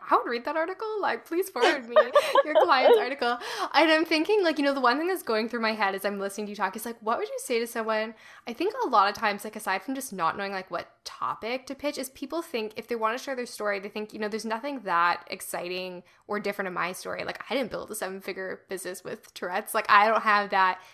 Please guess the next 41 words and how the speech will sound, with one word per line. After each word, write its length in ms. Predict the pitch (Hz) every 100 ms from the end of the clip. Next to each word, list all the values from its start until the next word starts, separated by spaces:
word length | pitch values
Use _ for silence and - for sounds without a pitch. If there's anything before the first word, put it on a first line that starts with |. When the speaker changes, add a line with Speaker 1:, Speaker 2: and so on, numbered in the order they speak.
| _
Speaker 1:
unique, 640 | 214 220 208 196 196 -
um, 400 | 190 175 170 175 -
spin 600 | - - 294 269 269 247
or 180 | 208
backstory 520 | 202 185 - - 208 202
or 80 |
whatever 460 | 185 180 - 185 190
it 80 | 165
is." 240 | 170 220 - - -
So 120 | 254
do 60 |
you 60 | 254
have 120 | 302
any 280 | 381 440 392
tips, 300 | - 247 233
or 160 | 233 226
is 140 | 220
there 100 | 240
anything 280 | 240 269 277
you 140 | 208 208
do 160 | 208
with 140 | 202 196
your 260 | 180 185
clients 640 | 185 - 196 175 180 175 -
around, 360 | 196 175 185
like, 160 | 185 190 - - -
you're 120 | 233
really 280 | 302 427 262
digging 360 | 202 196 214
out, 200 | 180 185
like, 220 | 175 180
the 60 | 180
heart 360 | - 175 190 185
of 120 | 185
their 140 | 180 170
story 680 | - - 262 254 247 247
or, 200 | 220 220
like, 240 | 202 190 -
what 180 | 220 190
makes 280 | 196 190 -
them 500 | 190 175 170 170